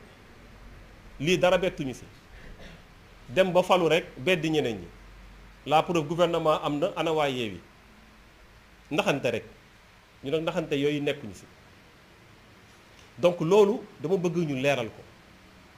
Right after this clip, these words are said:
Maintenant nag, su ñu ñëwee ci acte bu président, premier ministre def. Wax naa leen ko léegi, premier ministre, article cinquante-cinq moo ko tënk.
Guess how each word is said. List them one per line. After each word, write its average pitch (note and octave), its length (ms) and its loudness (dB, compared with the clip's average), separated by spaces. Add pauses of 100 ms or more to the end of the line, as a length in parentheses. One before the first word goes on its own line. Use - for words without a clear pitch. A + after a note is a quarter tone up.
(420)
Maintenant B3 360 6
nag, B3 160 2 (460)
su - 120 -8
ñu A#3 120 2
ñëwee A3+ 280 4
ci A3+ 160 -6
acte F3+ 260 -2
bu F#3+ 180 -6 (240)
président, D3 480 0 (500)
premier D#3 280 -4
ministre B2+ 260 -8
def. G2+ 160 -6 (2500)
Wax E3 120 -4
naa G3 140 6
leen E3+ 120 2
ko D#3 100 -4
léegi, C#3 200 -2
premier G#3 340 0
ministre, B2+ 380 -6 (240)
article F3 320 -6
cinquante-cinq D3+ 600 -6
moo C3 140 -6
ko C3 100 -10
tënk. G#2+ 160 -10